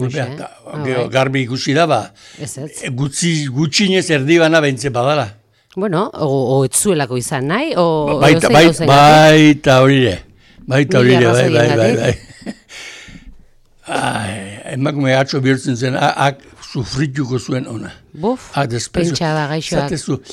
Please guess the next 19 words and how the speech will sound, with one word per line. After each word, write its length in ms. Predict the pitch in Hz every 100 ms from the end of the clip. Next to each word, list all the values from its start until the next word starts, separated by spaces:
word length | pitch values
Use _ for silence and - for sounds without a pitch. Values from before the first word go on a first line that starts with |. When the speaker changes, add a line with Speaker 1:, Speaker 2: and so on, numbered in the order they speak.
| - _
Speaker 1:
eh, 640 | - 147 147 143 139 131 - _ _ _ _ _
haue, 320 | 165 165 175 -
adarra 420 | - 156 175 170
horiek, 320 | 170 165 160
eh, 320 | 160 170 139
ez 140 | 147 123
mintzien 520 | 156 175 170 156 131
jartzen, 640 | 107 127 - 147 147 - - _ _ _ _ _ _ _
adarra 260 | - 139 131
horiek 220 | 131 113
tximisten 480 | - 135 143 156 127
kontratazo, 580 | 139 139 131 123 123 -
ez 220 | - 113
mintzien 320 | 156 147 147
jartzen 300 | 127 127 165 -
atzotzen 580 | 135 - 151 - 131 107
lekun. 240 | 110 113 - _ _ _ - - - _ _ _ _ _ _
Porrobituta 580 | 113 123 135 123 117 113
bire. 240 | 117 104